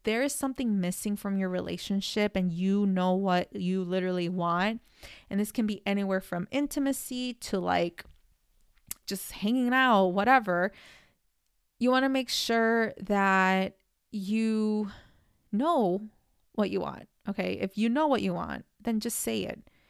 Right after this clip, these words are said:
The least thing that can happen is for someone else to say no,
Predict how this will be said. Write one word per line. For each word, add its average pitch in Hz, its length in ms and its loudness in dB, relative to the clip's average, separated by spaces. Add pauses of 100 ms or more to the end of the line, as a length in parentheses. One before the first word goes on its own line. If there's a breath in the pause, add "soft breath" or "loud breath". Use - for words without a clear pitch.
(640 soft breath)
The 202 360 6 (300)
least 247 320 0
thing 269 260 0
that 233 180 2
can 240 120 -2
happen 202 380 -2
is 190 120 -2
for 185 120 -8
someone 208 380 -2
else 196 200 -4
to 208 60 -6
say 220 240 -4
no, 208 500 -2